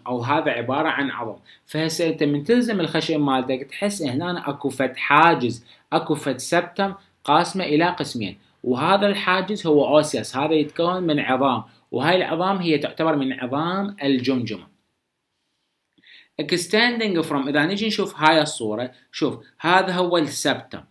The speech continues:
شوف هسه هنا يقول لك اكو nasal bone، هاي النيزل بون اللي هي تعتبر من عظام الجمجمة، ليش؟ لأن هاي ويا الجمجمة مالتنا، وهنا اللي للخارج، يعني هسه احنا نقسم هذا خلينا نقول الابر بارت مال النوز،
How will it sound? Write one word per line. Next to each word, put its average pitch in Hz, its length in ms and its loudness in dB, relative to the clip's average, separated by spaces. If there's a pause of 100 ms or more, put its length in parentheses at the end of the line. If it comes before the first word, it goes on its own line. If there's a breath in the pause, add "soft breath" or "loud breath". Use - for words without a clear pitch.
(380)
شوف 151 220 -2
هسه 139 180 -4
هنا 156 180 -2
يقول 156 180 2
لك 143 200 2
اكو 139 220 -4
nasal 170 640 0
bone، 120 380 -4
هاي 214 180 -6
النيزل 185 440 -2
بون 160 240 -4
اللي 151 120 2
هي 147 40 2
تعتبر 151 500 -4
من 135 180 -4
عظام 120 440 -4
الجمجمة، 123 480 -4
ليش؟ 143 220 -2
لأن 135 100 -6
هاي 127 160 -2
ويا 127 220 0
الجمجمة 156 580 -4 (300 loud breath)
مالتنا، 117 500 0 (360 soft breath)
وهنا 190 580 0
اللي 196 460 -2
للخارج، 147 880 0
يعني 127 180 -2
هسه 127 180 -6
احنا 135 200 -6
نقسم 123 540 -6 (340 soft breath)
هذا 156 320 4
خلينا 143 240 -2
نقول 143 300 2
الابر 127 680 -2
بارت 120 520 -4
مال 120 160 -4
النوز، 117 500 -6